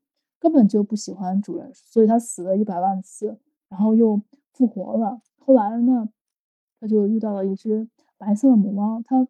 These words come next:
很喜欢这个母猫，真的是爱上了，所以就一起的幸福的生活。后来那个白猫死了，这只这个猫哭了一百万次之后就死了，就再也没有复活了，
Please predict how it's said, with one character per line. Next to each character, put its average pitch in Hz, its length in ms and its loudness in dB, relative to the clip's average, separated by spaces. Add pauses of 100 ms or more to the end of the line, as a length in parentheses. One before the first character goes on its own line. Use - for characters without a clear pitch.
很 226 180 -2
喜 226 140 -6
欢 196 180 -2
这 214 60 0
个 208 80 0
母 185 160 -6
猫， 185 160 -10
真 240 200 2
的 214 220 0
是 208 140 -12
爱 254 260 2
上 208 220 -4
了， - 160 -18
所 202 180 -2
以 220 160 0 (460)
就 220 160 4
一 220 80 4
起 - 180 -8
的 220 300 -12
幸 233 180 0
福 233 80 4
的 254 80 4
生 262 240 2
活。 214 220 -12 (380)
后 285 160 4
来 226 180 2
那 247 180 0
个 220 80 -8
白 202 160 -14
猫 233 180 -4
死 - 260 -12
了， - 260 -20 (280)
这 240 140 4
只 233 320 4
这 226 180 2
个 190 400 -10 (380)
猫 214 500 0 (200)
哭 - 180 0
了 233 100 6
一 220 120 2
百 226 160 -6
万 214 160 -2
次 214 180 -6
之 214 140 -4
后 202 340 -6 (460)
就 220 100 -4
死 208 180 -8
了， 196 140 -8
就 208 100 -2
再 247 200 4
也 220 40 4
没 202 120 4
有 202 100 2
复 208 200 -2
活 - 140 -8
了， 226 220 -12